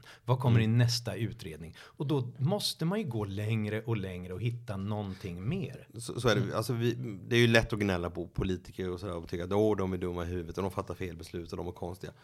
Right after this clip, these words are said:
Speaker 3: Eh, det kom ju en undersökning från, eh, Institutet för framtidsstudier.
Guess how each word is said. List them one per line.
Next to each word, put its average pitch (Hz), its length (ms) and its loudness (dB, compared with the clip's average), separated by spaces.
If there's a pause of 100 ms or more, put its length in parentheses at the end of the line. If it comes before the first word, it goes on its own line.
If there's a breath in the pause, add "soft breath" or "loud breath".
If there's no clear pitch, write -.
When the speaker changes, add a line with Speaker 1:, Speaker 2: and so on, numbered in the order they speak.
(580 soft breath)
Speaker 3:
Eh, 101 80 0
det 73 160 -2
kom 123 180 4
ju 113 40 6
en 113 80 4
undersökning 110 580 2
från, 95 460 0
eh, 92 560 0
Institutet 95 680 -6
för 90 380 -2
framtidsstudier. 98 840 -2